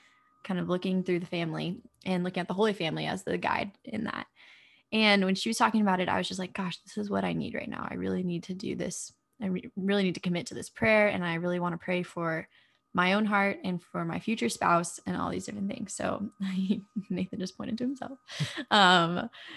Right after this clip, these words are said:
and so I, I decided I I wanted to do that, right? I wanted to pray for my spouse and pray for healing in my life and in his life. And so I, the, the consecration goes from the first feast of Saint Joseph, um, March nineteenth,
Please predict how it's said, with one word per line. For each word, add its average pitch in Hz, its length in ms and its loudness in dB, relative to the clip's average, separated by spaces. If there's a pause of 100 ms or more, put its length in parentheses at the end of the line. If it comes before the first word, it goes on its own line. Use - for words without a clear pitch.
(200)
and 214 420 6
so 233 120 8
I, 220 540 8
I - 40 2
decided 262 320 2
I 180 300 4 (280)
I 202 140 6
wanted 196 280 8
to 180 80 2
do 220 160 4
that, - 180 6
right? 185 160 6
I 175 60 6
wanted 175 260 2
to 175 140 2
pray 180 220 0
for 185 380 2 (280)
my 190 120 0
spouse 285 340 2
and 196 100 2
pray 180 120 0
for 185 120 -4
healing 185 320 2
in 170 240 0 (120)
my 190 220 2
life 196 340 2
and 180 100 0
in 180 80 -2
his 190 240 -6
life. - 360 -8 (120)
And 185 400 2
so 175 400 2 (760)
I, 190 500 4
the, 196 220 6 (140)
the 185 260 8
consecration 233 500 2
goes 180 180 2
from 185 120 0
the 180 60 -2
first - 520 0 (340)
feast 208 280 0
of 208 60 -2
Saint 208 180 -2
Joseph, 214 380 -2 (640)
um, 180 260 0
March 180 220 -2
nineteenth, 185 440 -2